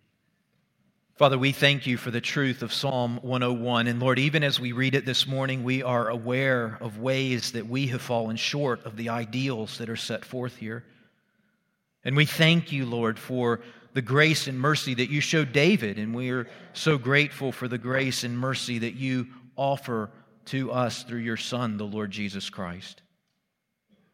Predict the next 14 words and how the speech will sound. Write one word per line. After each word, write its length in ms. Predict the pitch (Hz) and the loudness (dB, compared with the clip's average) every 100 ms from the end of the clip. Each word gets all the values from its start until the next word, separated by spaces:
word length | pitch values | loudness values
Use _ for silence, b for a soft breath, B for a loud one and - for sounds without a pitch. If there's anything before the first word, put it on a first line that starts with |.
| _ _ - | _ _ -6
Father, 260 | - 143 135 | 2 4 4
we 200 | 143 139 | 0 -2
pray 340 | - 151 135 | 2 4 4
that 140 | 131 | 4
as 200 | 127 127 | 2 2
we 200 | 131 131 | -2 -4
receive 560 | 123 127 - 156 147 120 | -4 -2 -2 0 0 2
that 220 | 123 113 | 0 0
grace 360 | 113 135 135 - | 0 0 0 -2
and 160 | 120 | -4
mercy, 400 | 127 147 - 123 | 0 0 0 -4
and 100 | 123 | -2
as 200 | 123 123 | -2 -4
we 200 | 131 127 | -2 -2